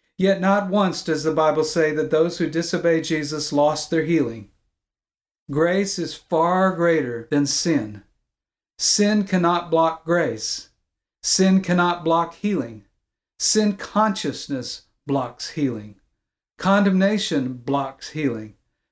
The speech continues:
Not knowing you are forgiven blocks healing. Not knowing you are the righteousness of God in Christ blocks healing. Mixing law and grace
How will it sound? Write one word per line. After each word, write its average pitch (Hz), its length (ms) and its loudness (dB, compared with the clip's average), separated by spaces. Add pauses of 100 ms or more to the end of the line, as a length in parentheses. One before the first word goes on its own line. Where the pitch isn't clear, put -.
Not 185 300 2
knowing 196 320 2
you 190 140 4
are 175 100 0
forgiven 160 720 -2 (240)
blocks 139 580 -2
healing. 117 520 -4 (500)
Not 202 260 2
knowing 196 320 2
you 196 140 4
are 190 80 2
the 180 100 -2
righteousness 190 720 0
of 180 140 -4
God 202 300 2
in 190 160 0
Christ 190 560 -4 (460)
blocks 147 440 -2
healing. 113 420 -4 (600)
Mixing 190 600 4
law 208 280 4
and 214 160 -4
grace 208 540 -2